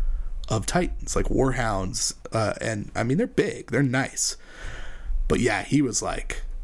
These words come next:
he was all about that. And he was going back and forth about it. And I'm just like, "No, man, you gotta do it. You gotta do this." Uh, and he did. He s-, he spent a lot of <laughs> money.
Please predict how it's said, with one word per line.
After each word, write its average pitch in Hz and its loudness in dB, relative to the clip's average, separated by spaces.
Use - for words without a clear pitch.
he - 4
was - 0
all 98 -4
about - -6
that. - -6
And 110 0
he 123 4
was 123 2
going 107 -2
back 104 0
and 107 -6
forth 110 0
about 107 0
it. 104 0
And 110 -2
I'm 123 0
just 123 0
like, 110 -2
"No, 120 -2
man, 131 -4
you 110 0
gotta 135 0
do 131 0
it. 127 -8
You 131 4
gotta 131 2
do 131 2
this." - -6
Uh, 110 2
and 117 0
he 107 2
did. 123 0
He 117 -2
s-, - -2
he 123 0
spent - -4
a - -6
lot 120 -4
of 117 0
<laughs> - 0
money. 147 4